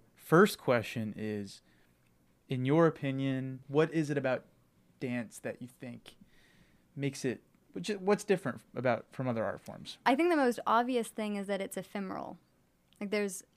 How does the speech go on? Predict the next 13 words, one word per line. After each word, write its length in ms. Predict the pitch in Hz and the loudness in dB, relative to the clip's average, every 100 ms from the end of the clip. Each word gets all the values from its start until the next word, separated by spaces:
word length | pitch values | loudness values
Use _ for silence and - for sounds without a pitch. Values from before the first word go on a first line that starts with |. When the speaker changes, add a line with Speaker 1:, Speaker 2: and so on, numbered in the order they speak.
| - | -8
Speaker 2:
and 140 | - 233 | -2 0
I 60 | |
mean, 340 | 226 220 202 190 - | 0 -2 -4 -8 -10
you, 180 | 190 - | -10 -10
one 320 | - 202 214 | -6 -2 -2
could 100 | 202 | -2
argue 300 | - 190 180 | -2 -2 -4
that 140 | 175 170 | -6 -6
pretty 140 | 175 | -8
much 200 | 170 165 | -8 -6
all 240 | 175 170 | -6 -4
art 260 | 165 170 170 185 | -4 -4 -6 -8
is 260 | 180 175 | -10 -10